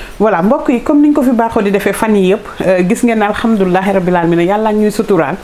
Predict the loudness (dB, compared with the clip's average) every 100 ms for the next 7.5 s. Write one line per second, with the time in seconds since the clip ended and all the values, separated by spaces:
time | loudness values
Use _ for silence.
0 | -14 -20 -16 -2 0 2 2 2 2 2
1 | 0 0 0 0 2 2 0 2 2 2
2 | 2 2 0 -2 -10 -20 -20 -14 -4 0
3 | 2 0 0 -2 -2 0 2 2 2 2
4 | 2 2 0 -4 -4 -2 0 0 0 0
5 | -2 0 0 2 0 0 0 0 0 0
6 | 0 0 0 0 0 -2 -2 -2 -2 0
7 | -2 -2 -4 -2